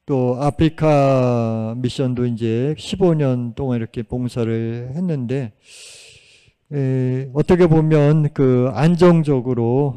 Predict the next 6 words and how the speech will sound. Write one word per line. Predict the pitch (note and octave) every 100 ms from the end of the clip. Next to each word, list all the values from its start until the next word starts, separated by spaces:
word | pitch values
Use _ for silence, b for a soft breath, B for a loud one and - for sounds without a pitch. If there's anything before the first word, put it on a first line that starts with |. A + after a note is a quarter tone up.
| A#2
어, | B2+ A#2 A2+ B2+
인정받으면서 | D#3+ F3 F3+ F3+ E3+ C#3+ C3+ C3 A#2+ A#2+ B2+ A2+ C3 C3+ - _ _ _ _ _ -
또 | C3+ B2 A#2+ A#2 A2+ A2+ A#2
선교사로, | - B3+ G3+ F3 D#3 D3 B2+ D3+ F3 A#2
어, | A#2+
살아가면 | - F#3 F3 C#3+ C3+ A2+ B2 E3+